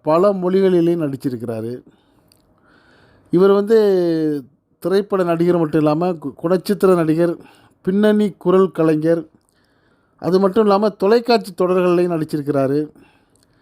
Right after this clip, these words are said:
இவர் வந்து ஜாதகம், உணவகம், ஹோட்டல், கன்ஸ்ட்ரக்ஷன், கட்டுமான தொழில்,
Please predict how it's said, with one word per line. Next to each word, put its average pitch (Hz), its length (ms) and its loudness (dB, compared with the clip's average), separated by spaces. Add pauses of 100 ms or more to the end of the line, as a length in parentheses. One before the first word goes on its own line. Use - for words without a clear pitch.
(440)
இவர் 196 220 4
வந்து 214 380 0
ஜாதகம், 190 800 -2 (1300)
உணவகம், 185 600 0
ஹோட்டல், 190 560 -2 (800)
கன்ஸ்ட்ரக்ஷன், 190 540 -2
கட்டுமான 185 520 0
தொழில், 156 520 0